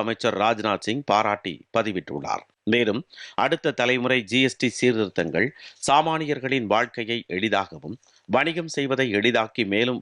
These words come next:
வலுப்படுத்தவும், சிறு வணிகர்களுக்கு அதிகாரம் அளித்து, ஆத்ம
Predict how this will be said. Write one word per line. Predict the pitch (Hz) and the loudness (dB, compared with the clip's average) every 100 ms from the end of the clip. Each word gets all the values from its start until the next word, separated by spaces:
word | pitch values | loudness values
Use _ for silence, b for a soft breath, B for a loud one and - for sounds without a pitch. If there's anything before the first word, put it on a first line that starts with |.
| 92 | 0
வலுப்படுத்தவும், | 110 - 87 - - 95 - B B - | 2 2 -2 -4 -6 -8 -8 B B -2
சிறு | 156 165 135 | 2 4 4
வணிகர்களுக்கு | 135 139 131 127 127 127 - 107 | 2 0 -2 0 0 2 2 2
அதிகாரம் | 127 123 113 87 | 2 2 2 2
அளித்து, | 85 92 - - B B - 131 | 0 0 -2 -8 B B 2 2
ஆத்ம | 151 - 135 | 2 -4 -6